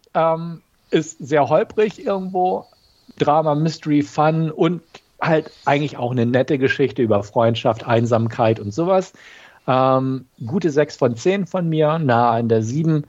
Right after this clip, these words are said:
Ich war kurzweilig zufriedengestellt, die Darsteller sind in Ordnung, der Humor stört nicht, hat ein paar fiese Kills drin, ein paar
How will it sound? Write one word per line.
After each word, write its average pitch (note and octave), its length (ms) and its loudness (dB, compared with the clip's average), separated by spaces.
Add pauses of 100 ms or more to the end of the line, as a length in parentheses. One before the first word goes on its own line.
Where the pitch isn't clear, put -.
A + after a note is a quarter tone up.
(600)
Ich - 260 -2
war C3 180 2
kurzweilig B2+ 680 0
zufriedengestellt, D3+ 800 -2
die A#2+ 60 -4
Darsteller A#2+ 500 0
sind A2+ 160 -2
in A2+ 60 0
Ordnung, A2+ 440 2
der G#2+ 160 2 (100)
Humor A2+ 380 2
stört A2 460 0
nicht, A2 240 0
hat A#2 100 0
ein A#2 100 -4
paar A2 280 0
fiese C3+ 300 -2
Kills B2+ 420 0
drin, B2 460 0
ein A#2+ 100 -10
paar A2+ 440 0